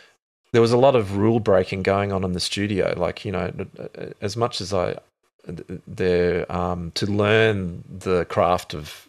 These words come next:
production back in the early nineties when I started, there wasn't a lot of avenues to learn. And in Brisbane,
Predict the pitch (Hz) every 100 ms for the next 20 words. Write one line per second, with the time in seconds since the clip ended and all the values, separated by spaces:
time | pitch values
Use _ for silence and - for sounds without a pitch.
0 | - - 87 87 - 92 80 76 - -
1 | - - - _ _ 101 104 - 87 85
2 | 76 - _ _ - 87 82 85 - -
3 | _ _ _ 104 101 95 90 90 92 92
4 | 87 95 87 82 - 90 92 87 92 117
5 | _ _ _ 92 92 101 98 110 107 90
6 | - 92 92 85 87 98 90 85 - 92
7 | 95 95 - - 113 123 123 151 - 98
8 | 87